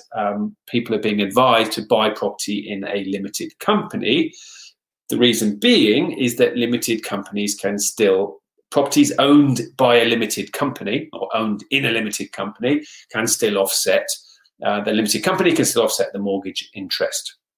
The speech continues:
against the rent. So that's why. Now, that does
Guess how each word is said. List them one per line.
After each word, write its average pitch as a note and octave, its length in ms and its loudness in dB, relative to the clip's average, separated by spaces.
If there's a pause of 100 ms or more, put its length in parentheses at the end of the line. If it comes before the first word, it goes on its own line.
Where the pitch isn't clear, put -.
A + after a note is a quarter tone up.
(640)
against B2 520 0
the G2 300 -6
rent. D3 460 0 (380)
So A#2 200 2
that's C#3 340 -2 (120)
why. A#2 340 2 (140)
Now, G#2+ 460 -4 (160)
that B2 220 0
does A#2+ 320 2